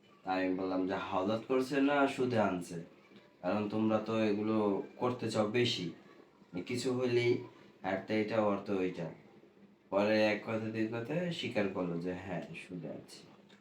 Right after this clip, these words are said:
তো ওই কারণবশতই আমি আমার মাকে ফোন দিয়ে বললাম, "মা, ব্যাংকে তাড়াতাড়ি আসো।" মায়ে বলে, "কোথায়?" আমি বললাম যে, "আমি রাস্তায় আছি, আহ,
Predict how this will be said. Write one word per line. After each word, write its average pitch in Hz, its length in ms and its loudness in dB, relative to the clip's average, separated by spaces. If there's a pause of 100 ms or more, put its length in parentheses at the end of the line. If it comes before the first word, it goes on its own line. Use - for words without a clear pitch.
(760)
তো 95 300 0
ওই 160 380 8
কারণবশতই 120 1040 4
আমি 101 220 6
আমার 101 180 4
মাকে 98 480 0
ফোন 95 240 -6
দিয়ে 98 120 -2
বললাম, 95 680 -4
"মা, 95 420 -2
ব্যাংকে 90 460 -4 (380)
তাড়াতাড়ি 92 480 -4
আসো।" 104 460 -6 (1160)
মায়ে 90 260 -2
বলে, 87 260 -2
"কোথায়?" 120 500 -8
আমি 90 220 -2
বললাম 87 260 -4
যে, 87 60 -4
"আমি 87 180 -6
রাস্তায় 87 480 -8
আছি, - 360 -6 (720)
আহ, 80 580 -4